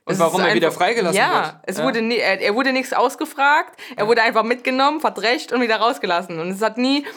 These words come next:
Speaker 2: das ist genau das, was du sagst. So,
Speaker 1: Ich
Speaker 2: du hast diese zwei Pe-, Personen, die immer böse agieren, also bö-,
Speaker 1: Mhm.
Speaker 2: also gesetzeswidrig agieren, wenn sie im, im Dienst sind eigentlich. Aber du hast nie das Gefühl,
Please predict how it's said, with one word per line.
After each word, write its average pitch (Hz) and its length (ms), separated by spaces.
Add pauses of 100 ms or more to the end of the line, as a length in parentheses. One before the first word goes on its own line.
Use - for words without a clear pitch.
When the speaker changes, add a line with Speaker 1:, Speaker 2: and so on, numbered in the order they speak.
(120)
Speaker 2:
das 233 140
ist 285 160
genau 277 200
das, 294 100
was 381 180
du 277 200
sagst. 311 280
So, 254 80
Speaker 1:
Ich 233 120 (160)
Speaker 2:
du 254 120
hast - 180
diese 302 220
zwei 285 180
Pe-, 285 200
Personen, 262 600 (280)
die 233 140
immer 294 400
böse 294 340
agieren, 240 460
also 180 200
bö-, 185 360
Speaker 1:
Mhm. - 60
Speaker 2:
also 165 400 (1000)
gesetzeswidrig 233 880
agieren, 214 480
wenn 202 180
sie 185 300 (140)
im, 190 200
im 196 260
Dienst 339 380
sind 190 160
eigentlich. 180 600 (360)
Aber 214 160
du 226 100
hast 233 200
nie 311 260
das 403 140
Gefühl, 330 520